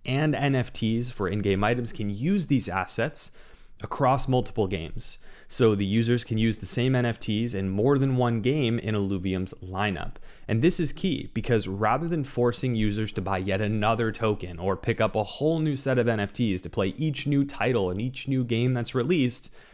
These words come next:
you have this interoperability between games and titles in your portfolio. And that's half the promise of blockchain gaming, the portability of in-game items from title to title.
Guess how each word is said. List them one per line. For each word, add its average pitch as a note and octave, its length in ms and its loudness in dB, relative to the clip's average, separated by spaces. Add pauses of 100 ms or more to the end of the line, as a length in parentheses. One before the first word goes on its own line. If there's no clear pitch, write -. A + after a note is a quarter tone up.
(420)
you A#2 100 2
have A#2 240 0
this A#2+ 160 -4
interoperability A2+ 960 0
between F#2+ 440 -2
games F#2+ 360 -2
and F2+ 100 -6
titles F2+ 460 -6 (360)
in F#2+ 160 -2
your F2+ 140 -4
portfolio. A#2+ 680 0 (340)
And A#2 100 0
that's D3+ 140 2
half D3+ 240 -2
the B2+ 80 -4
promise C3+ 380 -2
of G2 80 -4
blockchain F#2+ 420 -2
gaming, F#2+ 380 -4 (340)
the A#2+ 60 4
portability B2+ 680 4
of A2 120 0
in-game A2 340 2
items G#2+ 320 0
from F#2+ 140 -8
title G2 300 -2
to F2+ 100 -10
title. F#2+ 340 -2